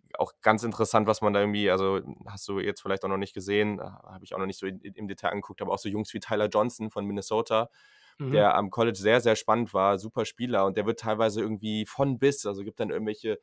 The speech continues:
Speaker 1: so Matt Miller vom Bleacher Report, der den irgendwie momentan in Runde fünf hat und andere können es überhaupt nicht nachvollziehen und würden den eher an, irgendwie Anfang Tag zwei ziehen und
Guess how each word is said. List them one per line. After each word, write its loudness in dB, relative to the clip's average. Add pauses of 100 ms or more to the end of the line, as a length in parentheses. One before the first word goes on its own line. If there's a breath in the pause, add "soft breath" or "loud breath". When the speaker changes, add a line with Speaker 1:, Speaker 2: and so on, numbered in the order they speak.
(400 soft breath)
Speaker 1:
so -8
Matt 2
Miller 4
vom -2
Bleacher -2
Report, 0
der -2
den -2
irgendwie -2
momentan -4
in -4
Runde -2
fünf 0
hat -2
und -4
andere -2
können -4
es -10
überhaupt 4
nicht -2
nachvollziehen 2
und -4
würden -2
den -4
eher 4
an, 0
irgendwie -8
Anfang -4
Tag -16
zwei 0
ziehen -6
und -4